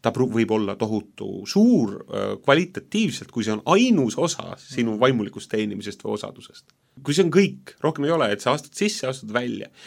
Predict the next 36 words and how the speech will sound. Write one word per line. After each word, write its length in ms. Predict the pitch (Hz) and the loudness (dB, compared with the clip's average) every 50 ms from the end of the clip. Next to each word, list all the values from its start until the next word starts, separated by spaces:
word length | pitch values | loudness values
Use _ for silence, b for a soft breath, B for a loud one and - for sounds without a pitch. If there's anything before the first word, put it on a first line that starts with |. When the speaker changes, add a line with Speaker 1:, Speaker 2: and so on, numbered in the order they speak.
| B B B B | B B B B
Speaker 1:
Nüüd 120 | 120 110 | -4 -4
see, 160 | - - 208 208 | 0 2 2 4
mida 200 | 175 127 110 107 | 4 4 4 4
Taavi 360 | - 165 202 240 202 127 104 | 4 2 2 2 2 2 2
tegelikult 400 | 110 101 101 95 95 95 95 - | 2 0 -2 -2 -6 -10 -8 -6
tõi, 180 | - 104 107 | -4 -2 -2
oli 100 | 104 101 | 0 0
väga 220 | 117 147 175 151 131 | 0 0 0 0 0
huvitav, 400 | 151 196 202 - - - - 82 | 0 0 0 -2 -4 -6 -12 -14
sellepärast 600 | 95 123 135 127 107 - 165 170 135 - - - | -8 -4 -2 -2 -2 -4 -6 -8 -8 -8 -8 -10
et, 140 | 98 - b b b b b b b - | -12 -12 b b b b b b b -14
et 100 | 101 - | -14 -12
see 220 | - - 104 98 b b b b b _ | -8 -6 -6 -6 b b b b b _
kva-, 300 | - - 240 - - - - - - 160 170 180 170 - 117 107 - | -12 -4 -2 0 -2 -2 -4 -4 0 2 2 2 0 -2 -6 -6 -4
kvantitatiivne 840 | - 107 101 - _ _ _ - 190 202 196 185 139 107 101 98 98 107 | -6 -8 -8 -8 _ _ _ 0 2 2 2 2 2 0 -2 -2 -2 0
osadus 520 | 131 151 147 139 110 92 92 98 98 - | 0 0 0 -2 -4 -4 -6 -8 -8 -6
Jumalaga 640 | 123 131 139 120 101 92 92 98 - - - - - - _ | -4 -4 -2 -4 -4 -6 -8 -12 -12 -12 -12 -14 -14 -12 _
annab 260 | - 120 120 117 98 101 | -2 0 0 0 0 4
võimaluse 540 | 117 147 170 165 151 131 107 104 98 - 101 | 4 4 4 4 4 2 0 0 -2 -4 -8
märgata. 1000 | 98 104 117 139 156 165 - 156 135 - 82 78 - _ _ _ _ _ - - - - _ _ _ _ _ _ _ _ | -6 -4 -2 -2 -2 -2 -2 -4 -6 -8 -10 -10 -12 _ _ _ _ _ -14 -14 -14 -18 _ _ _ _ _ _ _ _
Sest 320 | _ - - 117 - - - | _ -6 -4 -4 -4 -4 -4
muidu 360 | 139 156 202 240 247 208 131 110 | 0 4 4 6 6 4 4 2
ma, 200 | 104 139 147 131 135 | 0 -2 -6 -6 -4
ma 140 | 143 147 143 | -4 -2 0
täiesti 420 | 185 226 247 196 131 127 - - | 0 0 0 0 0 -2 -4 -6
kujutan 360 | - 131 127 117 117 110 117 151 | -6 -4 -4 -4 -4 -2 -2 0
ette, 300 | 190 196 - - 104 101 | -2 -2 -2 -4 -4 -4
et 60 | - | -4
kui 120 | - 120 | -6 -6
sa 100 | 107 117 | -6 -6
kristlasena 600 | 107 - 185 196 190 - 120 117 107 110 107 113 131 | -4 -2 -2 -4 -2 -2 -4 -4 -4 -4 -2 -2 -2
elad 300 | 165 175 156 113 - - | 0 0 0 -2 -2 -4
seda 340 | - 110 98 - 117 110 104 104 B B B B B B - | -6 -10 -8 -8 -8 -8 -8 -10 B B B B B B 4
ainult 320 | 117 143 180 185 - 135 | 4 4 6 4 0 0
pühapäevast 480 | - 170 180 160 113 104 98 92 92 - | -2 -2 -2 0 -2 -2 -4 -4 -6 -4
pühapäevani, 680 | 147 160 165 151 117 98 101 101 98 98 98 98 98 | -2 0 0 0 0 -2 -2 -6 -6 -6 -8 -8 -10